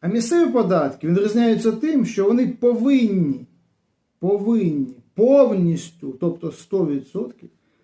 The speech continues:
залишатися у вашій громаді і працювати на потреби вашого міста чи села.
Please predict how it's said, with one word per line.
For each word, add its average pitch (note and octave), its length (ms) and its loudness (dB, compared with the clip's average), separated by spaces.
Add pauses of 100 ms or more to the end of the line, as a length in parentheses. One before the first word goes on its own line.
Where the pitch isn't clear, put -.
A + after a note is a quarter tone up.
залишатися A3 1120 0
у F3+ 140 0
вашій G#3 460 -2
громаді F#3 580 -4 (680)
і A3+ 100 0
працювати A3+ 800 0
на A3+ 240 0
потреби A#3 680 0
вашого D#3+ 640 -2
міста G#3 680 -2
чи - 260 -10
села. C#3 400 -12